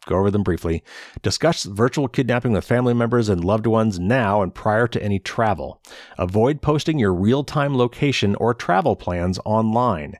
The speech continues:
Try to avoid posting your phone number or a recording of your voice online. <laughs> I'm screwed there.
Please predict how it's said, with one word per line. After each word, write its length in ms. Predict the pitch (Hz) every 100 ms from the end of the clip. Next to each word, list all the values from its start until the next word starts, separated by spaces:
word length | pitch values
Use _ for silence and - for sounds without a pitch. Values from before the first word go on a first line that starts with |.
| _ - - - -
Try 220 | - 127
to 160 | - 214
avoid 340 | 156 147 139
posting 380 | - 160 - 160
your 100 | 127
phone 300 | - 143 147
number 260 | 107 107 110
or 260 | 113 127
a 40 | 117
recording 520 | 110 - 165 151 113
of 120 | 104
your 100 | 110
voice 380 | 110 151 101 -
online. 540 | 104 98 120 104 73 - - - - 160
<laughs> 500 | 147 - - - -
I'm 160 | - 87
screwed 300 | - 90 85
there. 260 | 82 71